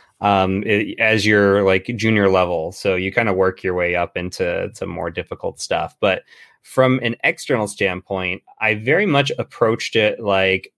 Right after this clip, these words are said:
it was, I don't know, like a Vuln Hub or, uh, like a Hack the Box or anything. I was like, "I'm just gonna go out there and I'm going to scan for vulnerabilities. I'm gonna look for those and see if I can get in."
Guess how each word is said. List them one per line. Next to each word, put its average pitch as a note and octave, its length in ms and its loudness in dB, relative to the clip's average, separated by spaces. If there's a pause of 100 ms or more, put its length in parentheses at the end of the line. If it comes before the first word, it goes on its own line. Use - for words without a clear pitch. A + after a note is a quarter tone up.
it F#2+ 180 0
was, F#2 760 -4
I F2+ 100 -10
don't E2 120 -12
know, D2 220 -16
like G2 220 -12
a G2 400 -8 (540)
Vuln G#2+ 580 0
Hub G2 360 2
or, F2+ 360 -2
uh, F#2 260 -2
like F#2 240 -2
a F2+ 400 0
Hack - 260 -4
the A2+ 60 0
Box G2+ 340 2
or G2+ 60 0
anything. F#2 240 0
I F#2 60 -2
was F#2+ 100 -4
like, G2+ 180 2 (380)
"I'm D3 100 2
just F3 140 0
gonna E3+ 120 4
go B2+ 120 6
out B2+ 180 2
there A#2+ 320 4
and G#2 120 0
I'm G#2+ 100 0
going G#2+ 220 -2
to G2 180 -4
scan A#2+ 500 -2
for G#2 280 -2
vulnerabilities. C3 800 -2
I'm G2+ 100 -2
gonna F#2+ 160 -4
look A#2+ 180 0
for A2+ 140 -2
those G2+ 340 2
and F#2 180 -6
see B2+ 220 0
if A#2+ 120 0
I G#2 100 2
can G2+ 100 -4
get F#2 140 0
in." E2 260 -6